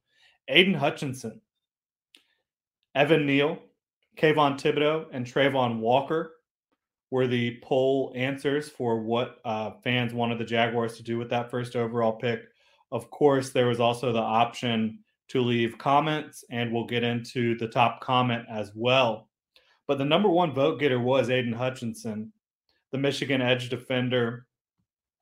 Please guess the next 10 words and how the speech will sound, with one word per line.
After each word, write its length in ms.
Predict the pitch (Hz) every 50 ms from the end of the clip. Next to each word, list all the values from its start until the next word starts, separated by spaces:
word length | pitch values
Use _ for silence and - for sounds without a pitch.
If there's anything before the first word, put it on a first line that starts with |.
| _ _ -
extremely 500 | - - - - 170 165 160 156 147 123
talented 540 | - - 131 127 123 127 123 120 127 110 101
guy, 420 | 113 113 113 113 117 113 117 113 - - _ _ _ _ _ -
was 100 | 131 131
probably 380 | 127 - 156 139 135 156 147
the 80 | 127 131
most 340 | 127 131 127 120 110 107 -
dominant 640 | 123 120 120 120 120 127 127 123 123 123 - - _ _ _ _ _ _ _
defensive 540 | - 135 131 127 139 135 120 127 123 110 -
player 380 | - 135 123 123 123 120 123